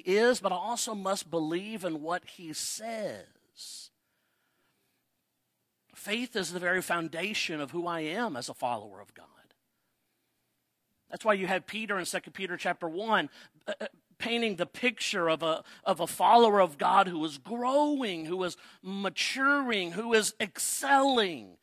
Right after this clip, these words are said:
That's what I want to be. I want to be doing those things. I want to be growing. I want to be maturing. I want to be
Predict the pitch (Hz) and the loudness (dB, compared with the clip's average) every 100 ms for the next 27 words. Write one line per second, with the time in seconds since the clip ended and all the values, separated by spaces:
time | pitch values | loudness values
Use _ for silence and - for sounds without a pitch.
0 | _ 240 247 233 247 330 302 226 170 202 | _ -12 2 6 8 10 10 8 6 2
1 | 262 320 285 220 320 349 269 302 - 226 | 4 4 4 4 4 6 4 2 0 -2
2 | 202 127 101 190 311 285 262 - - - | -2 -4 -4 -2 0 2 0 -2 -10 -12
3 | - 247 302 277 202 170 220 320 285 269 | 8 10 12 8 2 4 4 6 6 4
4 | 233 - - 277 254 208 165 170 247 311 | 2 0 2 6 8 8 6 2 4 6
5 | 294 269 | 6 4